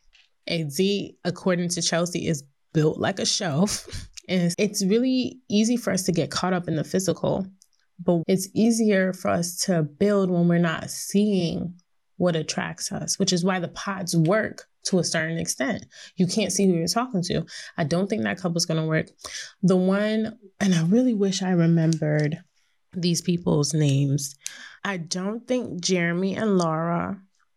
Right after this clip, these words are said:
and I might bite my tongue for this, but I don't think Jeremy and Laura are going to be the best unless they get help as well, because just through their f-, dynamics once they were in Dominican Republic,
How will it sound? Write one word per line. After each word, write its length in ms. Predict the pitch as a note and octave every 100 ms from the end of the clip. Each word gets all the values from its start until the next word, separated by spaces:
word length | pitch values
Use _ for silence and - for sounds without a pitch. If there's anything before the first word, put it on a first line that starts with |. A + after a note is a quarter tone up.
| _ -
and 160 | F#3
I 60 | F3+
might 260 | F#3 F3+
bite 200 | F#3+ G#3
my 120 | G3+ G#3
tongue 260 | G#3+ G3
for 120 | F#3+
this, 260 | - F#3 F3+
but 160 | F3 -
I 60 |
don't 300 | E3+ E3 F#3+
think 200 | G3 F#3+
Jeremy 280 | F3+ E3+ F3+
and 160 | F#3 F#3
Laura 360 | E3+ E3+ E3+
are 60 | E3
going 480 | E3 D#3+ D#3+ D#3+ D#3+ -
to 400 | D#3+ D#3 D#3 D#3
be 220 | F3 E3 E3
the 120 | E3
best 500 | D#3+ - D3+ F#3 -
unless 320 | - D#3+ D#3
they 140 | - F3
get 180 | A2+
help 340 | F#3+ - F#3+ F#3+ - - - _
as 240 | - G3+ F3+
well, 320 | F3 F3 F3
because 720 | F3 E3+ - F3+ E3+ E3 - - - - -
just 320 | - F3+ F3 -
through 200 | G3 F3+
their 180 | F3
f-, 200 | E3+ F3 - -
dynamics 800 | E3+ E3 E3 D#3+ E3 F3 F3+ -
once 240 | F3 E3+ F3+
they 240 | F3 F3
were 400 | E3 E3 D#3+ E3
in 180 | - F3
Dominican 520 | F3 E3+ D#3+ E3+ F3
Republic, 500 | D#3+ D3+ D#3+ E3 F#3